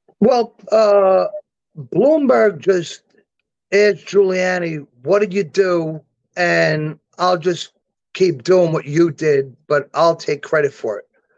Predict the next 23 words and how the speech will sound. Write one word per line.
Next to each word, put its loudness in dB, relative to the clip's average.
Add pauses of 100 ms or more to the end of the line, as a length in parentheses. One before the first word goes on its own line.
(360)
Um, 0 (240)
you 2
know, 2
because 0
he 2
was 0
this -4
Mister -4
Billionaire -2
guy. -4 (600)
Um, 0 (160)
but 0
all 4
he -2
wanted -2
to -6
do -2
was, 0
uh, 2 (460)
choke -2
the -6
municipal -4
workers, -4